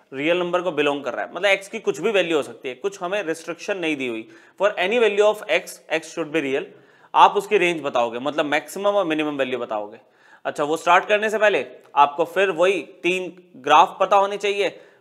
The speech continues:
ए की डिपेंडेंसी पे आपको पता है कि अगर ए पॉजिटिव है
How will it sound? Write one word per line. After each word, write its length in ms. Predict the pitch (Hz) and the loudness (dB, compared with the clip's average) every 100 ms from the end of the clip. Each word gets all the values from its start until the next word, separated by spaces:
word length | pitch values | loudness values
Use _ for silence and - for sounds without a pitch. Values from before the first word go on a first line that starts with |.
| _ _ - | _ _ 0
ए 160 | 175 | 2
की 160 | 180 196 | 2 0
डिपेंडेंसी 640 | 175 196 196 202 196 214 | 0 0 0 -2 -2 -2
पे 140 | 214 175 - - _ | 0 -2 -4 -20 _
आपको 280 | 143 156 202 | 2 4 2
पता 180 | 185 190 | 2 2
है 60 | 190 | 2
कि 100 | 202 | 0
अगर 260 | 165 190 - | 2 2 2
ए 100 | 180 | 0
पॉजिटिव 500 | 190 165 151 156 202 | 2 2 0 0 0
है 160 | 196 | 2